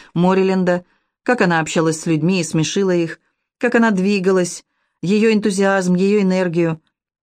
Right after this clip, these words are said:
Он никогда не забудет вечер, когда они все вместе танцевали.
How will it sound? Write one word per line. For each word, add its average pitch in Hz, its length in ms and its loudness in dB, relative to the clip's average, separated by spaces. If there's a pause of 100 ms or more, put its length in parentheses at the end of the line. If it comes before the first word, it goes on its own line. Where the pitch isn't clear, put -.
Он 160 140 2
никогда 175 340 2
не 196 100 0
забудет 208 380 0
вечер, 226 320 0
когда 165 320 0
они 175 160 0
все 170 160 -2
вместе 180 380 -2
танцевали. 180 720 0